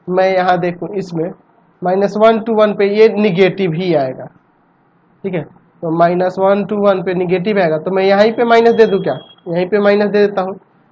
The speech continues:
माइनस वन से one x minus one dx। अब इसका integration करके put नहीं कर दोगे, कोई दिक्कत होगा? कोई दिक्कत नहीं होगा। अब आपको इसके, इसका integration पता ही है,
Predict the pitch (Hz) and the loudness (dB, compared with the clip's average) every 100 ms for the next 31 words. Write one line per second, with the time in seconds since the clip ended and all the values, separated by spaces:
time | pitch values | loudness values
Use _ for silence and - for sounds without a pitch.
0 | _ 170 170 175 175 175 185 196 202 185 | _ -4 -2 0 -2 -2 0 2 0 -2
1 | 190 185 175 156 - _ _ _ _ _ | 0 2 0 -2 -10 _ _ _ _ _
2 | - 180 208 208 - 190 175 156 156 156 | -2 4 4 2 -4 -2 0 0 0 -2
3 | 165 160 139 135 135 135 135 - 180 208 | -6 -8 -8 -8 -10 -12 -8 -6 -4 0
4 | 220 220 226 226 226 240 233 233 233 262 | 0 0 0 2 2 0 -2 -2 -2 -4
5 | 226 233 254 202 165 170 170 160 147 - | -2 0 0 0 -2 -2 -2 -4 -6 -16
6 | _ 190 190 196 - 233 262 202 151 - | _ -2 -2 -2 -2 0 2 2 0 -2
7 | 180 180 185 196 202 208 208 185 175 165 | -4 -2 -4 -4 -4 -2 -2 -4 -4 0
8 | 175 180 185 185 190 190 190 185 196 190 | 0 -2 -8 -4 -4 -4 -10 -4 -4 -4
9 | 185 185 190 196 196 196 208 196 170 | -4 -4 -2 -2 -2 2 2 2 -2